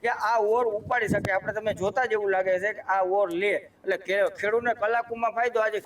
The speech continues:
આપણે આજે ધારી આવી ગયા અને થ્રેશર વિશે તમે વધુ જાણી શકો છો. આની ફૂલિયું, આની સિસ્ટમ અને ચારણાની સિસ્ટમ જે પણ કરવું હોય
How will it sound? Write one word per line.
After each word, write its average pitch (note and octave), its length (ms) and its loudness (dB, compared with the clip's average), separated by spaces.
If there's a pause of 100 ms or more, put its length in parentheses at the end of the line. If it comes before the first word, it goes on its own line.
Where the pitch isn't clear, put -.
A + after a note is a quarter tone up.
આપણે A3 260 -2
આજે G3+ 200 0
ધારી F#3 280 0
આવી A3 160 2
ગયા A#3 240 0 (240)
અને G#3 160 0
થ્રેશર A#3+ 400 0
વિશે A3+ 280 -2
તમે G#3 160 0
વધુ F3 300 2
જાણી F#3 260 0
શકો A3+ 280 -2
છો. A3+ 180 0 (180)
આની B3 140 0
ફૂલિયું, C#4+ 600 2
આની B3+ 200 0
સિસ્ટમ C#4 580 0 (140)
અને A#3+ 200 0
ચારણાની C#4 540 2
સિસ્ટમ D4 520 0 (380)
જે B3+ 180 2
પણ D#4+ 300 0
કરવું C#4+ 360 2
હોય D#3 180 2